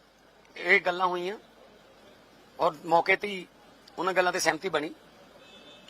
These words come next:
ਤੇ ਮੈਂ ਧੰਨਵਾਦ ਕਰਦਾ ਕਿਸਾਨ ਸੰਗਠਨਾਂ ਦਾ ਵੀ ਤੇ ਸੈਂਟਰ ਸਰਕਾਰ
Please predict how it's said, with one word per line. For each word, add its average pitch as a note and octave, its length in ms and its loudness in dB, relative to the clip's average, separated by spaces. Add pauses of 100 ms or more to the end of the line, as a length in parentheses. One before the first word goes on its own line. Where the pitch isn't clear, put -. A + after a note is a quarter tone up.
(2500)
ਤੇ E3+ 440 0 (680)
ਮੈਂ G3 380 4
ਧੰਨਵਾਦ G3 300 4
ਕਰਦਾ G#3 460 0 (500)
ਕਿਸਾਨ F#3+ 540 0
ਸੰਗਠਨਾਂ F3+ 440 -2
ਦਾ F#3+ 80 2
ਵੀ G3 180 -4 (2000)
ਤੇ F#3 240 4
ਸੈਂਟਰ G3+ 580 2 (460)
ਸਰਕਾਰ F#3+ 440 6